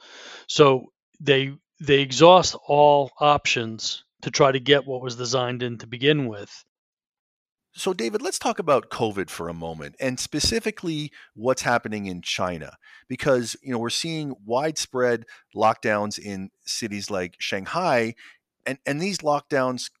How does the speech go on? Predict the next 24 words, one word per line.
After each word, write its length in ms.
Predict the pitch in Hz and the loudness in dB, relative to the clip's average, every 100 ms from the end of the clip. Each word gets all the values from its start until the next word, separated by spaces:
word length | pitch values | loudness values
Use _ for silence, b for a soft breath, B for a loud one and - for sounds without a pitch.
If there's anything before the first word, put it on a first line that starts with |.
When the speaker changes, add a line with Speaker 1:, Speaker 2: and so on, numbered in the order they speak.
| - | -10
Speaker 2:
could 180 | 135 | -10
potentially 640 | - 131 - 175 - 151 127 | -8 -10 -6 -6 -6 -6 -4
spread 400 | - - 113 107 | -4 -2 -2 -2
to 120 | - | -6
other 200 | - 123 | -4 -6
cities 520 | 127 - 123 110 104 - B B B _ | -6 -6 -6 -6 -8 -10 B B B _
and 140 | 117 113 | -12 -4
provinces 500 | - 107 107 110 101 | 0 0 -2 -6 -6
in 120 | 101 | -8
the 60 | |
country. 480 | 95 - 143 - 92 | -8 -4 -4 -6 -10
So, 380 | 90 - 127 123 B B B _ - | -6 0 0 0 B B B _ -12
so 180 | - | -8
how 300 | 139 - 285 | -6 -4 -2
is 120 | 220 - | -2 -2
this 220 | 156 - | -4 -4
impacting 800 | 113 104 104 92 - 95 90 82 | -8 -4 -2 -2 -4 -10 -10 -10
the 300 | 92 87 85 _ | -10 -10 -12 _
communication 580 | - 104 92 - 85 - | -12 -8 -8 -8 -8 -10
supply 340 | - - 73 73 | -12 -10 -8 -8
chain? 280 | - 76 _ _ _ _ _ _ b b b b b _ - | -12 -16 _ _ _ _ _ _ b b b b b _ 0
Speaker 1:
Uh, 280 | 156 156 160 | 6 8 6
well, 320 | 190 180 180 175 | 8 10 10 10
there's 320 | 170 170 | 6 4